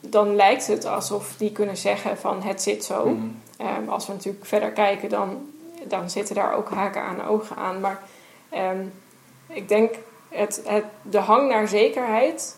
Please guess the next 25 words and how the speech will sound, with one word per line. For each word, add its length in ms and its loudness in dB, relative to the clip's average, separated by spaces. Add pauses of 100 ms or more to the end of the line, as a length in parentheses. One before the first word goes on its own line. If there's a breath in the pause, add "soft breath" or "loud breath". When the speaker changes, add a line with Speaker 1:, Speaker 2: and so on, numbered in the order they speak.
(100)
Speaker 1:
eh, 320 0
en 140 0
het 180 -2
feit 260 4
dat 180 -2
geesteswetenschappen 840 0
juist 260 2
laat 200 0
zien 220 2
dat 160 -2
er 120 -6
niet 200 -4
zoiets 340 -4
als 400 -6
zekerheid 640 -6
is, 300 2
maar 360 -4 (220 loud breath)
dat 200 -6
we 320 -4
inderdaad 420 0
met 140 0
elkaar 340 2
in 60 -6
een 60 -6
gesprek 340 -4